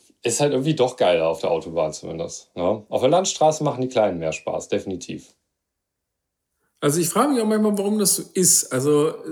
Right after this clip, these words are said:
Speaker 2: als ich früher mehr, noch mehr Bock auf, auf Konflikt vielleicht auch hatte,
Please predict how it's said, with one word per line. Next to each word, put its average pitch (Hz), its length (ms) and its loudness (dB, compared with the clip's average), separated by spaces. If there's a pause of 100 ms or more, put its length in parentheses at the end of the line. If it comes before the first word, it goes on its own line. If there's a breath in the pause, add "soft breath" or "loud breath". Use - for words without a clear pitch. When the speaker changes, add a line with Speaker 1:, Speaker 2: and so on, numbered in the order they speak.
(180)
Speaker 2:
als 160 140 -4
ich 160 140 -2
früher 240 360 0
mehr, 208 300 0
noch 180 180 -4
mehr 170 140 0
Bock - 260 -2
auf, 151 300 -2
auf - 240 -2
Konflikt 151 440 -2
vielleicht 143 360 -2
auch 143 180 -8
hatte, 208 360 -2